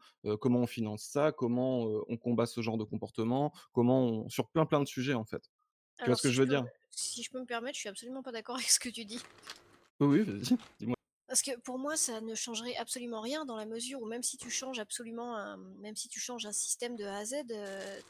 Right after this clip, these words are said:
Speaker 2: le plus important, c'est, c'est pas tellement de savoir ce que tu changes dans le système, mais qui est derrière pour le changer et qui va s'occuper de la transition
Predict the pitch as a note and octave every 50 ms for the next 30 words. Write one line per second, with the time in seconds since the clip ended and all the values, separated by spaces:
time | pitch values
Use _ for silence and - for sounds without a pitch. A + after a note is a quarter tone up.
0 | - _ _ _ _ _ G#3 A3+ A3 G#3+ G#3 G#3 G3+ - - B3 B3+ B3+ B3 A#3+
1 | A3+ - C4+ C4+ - - A3+ G#3 F#3+ F#3 F3+ _ _ _ - - - G3+ - C#4
2 | C4 - - A#3 A3+ A#3 B3 B3 - - B3 G#3+ G#3 G#3+ A#3+ B3 A#3 G#3+ G3+ -
3 | - G3+ - - - A#3 A3+ A3 G3+ G3+ - - A#3+ - - D#4 D#4+ C#4+ B3 G#3
4 | G3+ - - - D4+ D4+ - - - A3 G3+ A3 G#3+ G#3+ G#3+ A#3 A#3 - - G#3+
5 | F#3 G3 - - A3+ A3+ A3 C4+ D#4 - - G3+ - - - B3+ C4+ B3 - -
6 | - - - A3 - - F#3 - - G3 G3 G#3+ A3 - D#4+